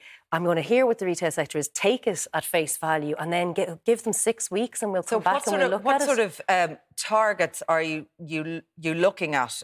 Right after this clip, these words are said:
Speaker 2: Like, what reductions do you want to see? What targets are you talking about?
Speaker 1: Well, I think you'd get the C C P C to do the report as well. So in two weeks' time, call them back in. Don't give them six weeks. Call them back in in two weeks and have an assessment of where, where prices are at and has there been any reductions. But also get that report done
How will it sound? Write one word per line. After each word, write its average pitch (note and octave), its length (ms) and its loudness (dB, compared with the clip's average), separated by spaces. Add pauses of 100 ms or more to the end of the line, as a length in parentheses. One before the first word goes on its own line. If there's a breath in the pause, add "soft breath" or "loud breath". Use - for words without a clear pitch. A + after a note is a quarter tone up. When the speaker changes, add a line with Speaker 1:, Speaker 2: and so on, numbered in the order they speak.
(120)
Speaker 2:
Like, D#3 180 -4
what A#3+ 140 -2
reductions F#3+ 460 -4
do D#3 100 -12
you - 20 -10
want D3+ 160 -4
to C3+ 60 -14
see? D#3+ 180 -8
What D3+ 160 -8
targets F3 340 -2
are D#3 60 -6
you D3+ 60 -6
talking C#3+ 320 -8
about? - 260 -12 (300 soft breath)
Speaker 1:
Well, C4+ 100 4
I C4+ 80 4
think E4 240 0
you'd D4+ 160 2
get B3 160 0
the A3+ 60 -2
C D4+ 160 0
C C#4 180 -2
P A3+ 180 -2
C G#3 280 0
to - 100 -4
do G#3 220 2
the G3+ 100 4
report F3+ 540 0
as E3+ 160 -4
well. D3 260 2
So E3+ 140 -2
in F3 120 0
two B3 200 0
weeks' A3+ 240 -2
time, F3 420 0
call G#3 280 4
them F3 140 -2
back E3 380 -2
in. C3+ 200 -4
Don't A3+ 200 0
give - 160 -2
them C#3+ 100 -10
six - 380 -4
weeks. C#3+ 180 -8
Call A3+ 220 0
them B3 100 -2
back F#3+ 220 -4
in E3 80 -2
in D3 80 -6
two - 160 -8
weeks D3 260 -6
and D3+ 140 -2
have E3+ 180 0
an E3 120 -2
assessment E3 500 -2
of D3+ 140 -10
where, D#3 260 0
where F3 220 2
prices D#3 500 -4
are D3+ 120 0
at D3+ 180 0
and D3 100 -6
has D3+ 140 -2
there D#3 80 -2
been D3 180 -2
any D3 220 -2
reductions. C#3+ 520 -6 (320 loud breath)
But F#3 140 2
also F3+ 380 2
get E3 220 -6
that D#3+ 140 -2
report D#3 520 -6
done D#3 340 -2